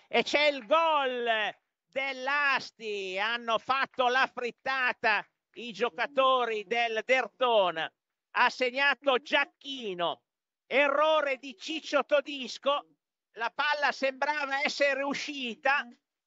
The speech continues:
in realtà è rimasta sulla linea, Valenti è stato bravo a crederci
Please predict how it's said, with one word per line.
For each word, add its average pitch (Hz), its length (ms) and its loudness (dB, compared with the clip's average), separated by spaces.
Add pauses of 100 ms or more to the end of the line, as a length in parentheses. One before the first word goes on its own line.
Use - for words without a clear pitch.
(260)
in 226 200 0
realtà 262 840 2
è 233 240 -12
rimasta 254 560 -4
sulla 277 400 -8
linea, 254 560 -2
Valenti 262 680 -2
è 233 100 0
stato 277 440 -2
bravo 262 480 -2
a 226 80 -2
crederci 269 920 -6